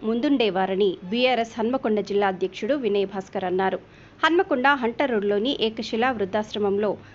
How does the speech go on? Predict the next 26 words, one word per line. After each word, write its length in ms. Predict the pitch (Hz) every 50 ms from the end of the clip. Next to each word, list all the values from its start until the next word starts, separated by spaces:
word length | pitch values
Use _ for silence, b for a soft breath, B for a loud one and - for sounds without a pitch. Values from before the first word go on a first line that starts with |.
| B B - -
సామాజికవేత్త 920 | 311 285 330 349 370 349 220 233 - 233 202 208 202 196 - 254 247 - -
అనిల్ 300 | 208 214 233 247 240 214
రావు 140 | 226 214 208
తనయుడు 500 | 220 220 196 196 202 196 202 185 190 - B B B B B - -
ట్రీ 160 | 302 349 349
ఫౌండేషన్ 640 | 330 302 240 220 220 214 214 214 214 - 240 226
ఫౌండర్ 400 | 214 - 233 214 220 226 220 214 - -
మెగాన్స్ 500 | 208 214 208 254 262 254 240 247 - -
రావు 160 | 214 202 190 - - -
మరణించి 560 | 208 208 220 220 226 220 214 - - 214 175 - B B B B B -
నాలుగు 340 | 254 269 262 277 339 349 330
నెలలు 360 | 285 247 220 214 214 208 202 -
అవుతున్న 340 | - 214 247 240 320 262 214
సందర్భంగా 680 | 196 196 208 202 190 214 202 185 208 196 196 226 339 - B B B B B B _ -
మెగాన్స్ 500 | 247 254 240 262 277 277 285 277 - - - -
కుటుంబ 260 | 262 254 - 330 302
సభ్యులతో 500 | 277 - - 220 190 240 220 220 220 226
కలిసి 480 | 214 220 202 202 208 202 - 214 196 - -
వినయ్ 300 | - 208 226 233 254 262
భాస్కర్ 400 | 220 240 220 202 - - 247 262
మొక్కలు 360 | 240 220 220 220 - 269 226
నాటారు. 440 | 190 185 180 180 - - 196 190 190 - b b b b b b b -
అనంతరం 520 | 247 262 285 302 294 - 240 247 285 302 - -
ఆశ్రమానికి 680 | 240 247 - - 262 240 226 214 214 208 - 277 269
అవసరమున్న 560 | - 202 214 220 220 - 226 214 214 214 208
సరుకులను, 600 | 208 214 - 214 220 220 - 226 214 214 269 392